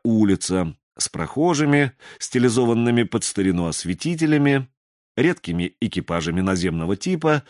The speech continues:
под силовым колпаком не слишком-то разлетаешься. Прохожих и экипажей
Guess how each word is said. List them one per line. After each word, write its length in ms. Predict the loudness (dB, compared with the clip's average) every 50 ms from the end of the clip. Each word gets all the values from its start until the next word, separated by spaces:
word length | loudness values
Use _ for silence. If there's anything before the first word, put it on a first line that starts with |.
| -20 -20 -20 -20 -12 -6
под 180 | -6 -4 -4 -2
силовым 400 | -2 0 2 2 2 2 0 0
колпаком 520 | -2 -4 -4 -4 -4 -2 0 2 4 4
не 100 | 4 2
слишком-то 500 | 2 2 2 2 2 0 -4 -4 -2 0
разлетаешься. 840 | 0 0 2 2 0 0 0 -4 -4 -6 -12 -14 -14 -16 -18 -20 _ _ _ _ _ _ _ _ _ _ _ _ _ _ _ _ _ _ -4
Прохожих 580 | -2 -2 -2 0 0 0 0 0 0 -2 -4 -6 -4
и 140 | -4 -4 -4
экипажей 580 | -6 -8 -6 -4 -2 0 0 2 0 0 -2